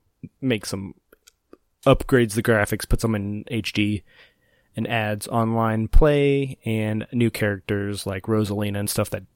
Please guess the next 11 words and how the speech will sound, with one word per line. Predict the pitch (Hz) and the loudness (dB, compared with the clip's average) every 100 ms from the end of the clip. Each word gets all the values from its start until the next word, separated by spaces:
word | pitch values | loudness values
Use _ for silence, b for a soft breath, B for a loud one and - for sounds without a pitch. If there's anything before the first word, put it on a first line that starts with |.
| _ | _
didn't | 107 101 | -6 -4
even | 101 104 | -4 -6
exist | 104 104 101 - - | -6 -6 -6 -6 -6
back | 107 104 - | -8 -8 -12
when | - 117 113 110 - - _ _ _ _ _ _ _ - | -4 -2 0 -4 -6 -16 _ _ _ _ _ _ _ -8
the | - | -6
N | |
sixty-four | 113 107 104 - 104 | -4 -8 -10 -6 -4
was | 104 95 92 - b b b _ _ - - _ _ - | -4 -8 -12 -16 b b b _ _ -20 -20 _ _ -12
a | - | -6
thing. | 110 | -4